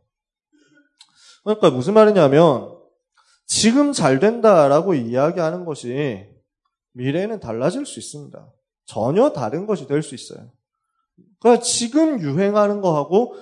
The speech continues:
미래 되어질 부분하고 완전 다릅니다. 뭐 사람들이 막 얘기하는 게 막 사 차 산업혁명 뭐 이런 얘기를 마-, 많이 하거든요. 그러니까 인공지능 시대 온다 그러잖아요. 뭐 특이점 온다고 하고 막 이러잖아요. 그래서 막 알파고하고 뭐 벌써부터 친해져야 된다고 친알파 뭐 얘기하고 이러잖아.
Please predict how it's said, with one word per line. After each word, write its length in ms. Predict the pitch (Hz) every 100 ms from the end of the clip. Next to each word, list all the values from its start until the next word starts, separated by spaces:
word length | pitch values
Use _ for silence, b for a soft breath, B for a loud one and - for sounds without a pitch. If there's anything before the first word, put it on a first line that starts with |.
| B 131
미래 500 | 123 143 185 240 240
되어질 480 | 214 220 202 202
부분하고 600 | 180 196 190 135 160 185 -
완전 300 | 110 165 202
다릅니다. 580 | 113 139 165 107 107 _ _ _ _ _ _ _
뭐 120 | 127
사람들이 420 | 123 131 185 196
막 200 | 160 143
얘기하는 380 | 120 123 165 180
게 80 | 170
막 120 | -
사 180 | - 139
차 180 | - 196
산업혁명 640 | 190 180 185 170 160 139
뭐 100 | 127
이런 240 | 143 165
얘기를 200 | 123 127
마-, 360 | 139 104 120 135
많이 200 | 113 131
하거든요. 640 | 175 185 190 123 139 185 b b b -
그러니까 200 | 156 143
인공지능 580 | 147 185 240 247 247 254
시대 200 | 285 233
온다 300 | 165 185 170
그러잖아요. 640 | 135 156 139 120 139 131
뭐 180 | 113 -
특이점 400 | 247 233 - 202
온다고 380 | 143 151 147 139
하고 160 | 156
막 120 | 123
이러잖아요. 600 | 113 143 165 123 120 127 120
그래서 240 | 135 139
막 160 | 120 - b b
알파고하고 760 | - 131 202 196 202 190 156 147
뭐 140 | 123
벌써부터 400 | 120 120 151 147
친해져야 460 | 123 - 175 175 170
된다고 340 | 151 123 117
친알파 560 | - - 208 170 - 143
뭐 160 | 117 104
얘기하고 400 | 101 131 135 117
이러잖아. 580 | 139 127 107 127 107